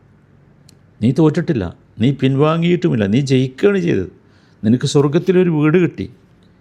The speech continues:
അതെ, മൗനമാവുക, അല്ലെങ്കിൽ മറ്റൊരു വാ-, ആശയം കൊണ്ടുവരിക. അതാണ് ഇബ്രാഹിം അലൈഹിസ്സലാം നമ്മളെ പഠിപ്പിച്ചത്. അതാണ് വജാദിൽഹും ബില്ലത്തി ഹിയ അഹ്സൻ.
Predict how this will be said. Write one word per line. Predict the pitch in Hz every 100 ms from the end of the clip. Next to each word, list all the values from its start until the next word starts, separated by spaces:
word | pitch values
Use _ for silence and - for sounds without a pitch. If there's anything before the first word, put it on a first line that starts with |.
| _ _ _ _ _ _ _ _ -
അതെ, | 127 143 139 - -
മൗനമാവുക, | 135 185 208 185 120 95 80 98 _ _
അല്ലെങ്കിൽ | 110 143 160 175
മറ്റൊരു | 147 143 202 185
വാ-, | 175 156 -
ആശയം | - 135 - 156 151
കൊണ്ടുവരിക. | 127 110 123 107 92 98 _ _ _ _ _ _ _ _ _ _
അതാണ് | - 185 180 165 151 - _ _
ഇബ്രാഹിം | 110 113 131 135 127
അലൈഹിസ്സലാം | 117 110 107 104 101 98
നമ്മളെ | 95 95 95 113 - _ _ _ _ _ _ -
പഠിപ്പിച്ചത്. | 101 85 - -
അതാണ് | 107 143 170
വജാദിൽഹും | 147 123 117 110 95 95
ബില്ലത്തി | 90 87 101 -
ഹിയ | 92 101 131 175 _ _ _ _
അഹ്സൻ. | - - - -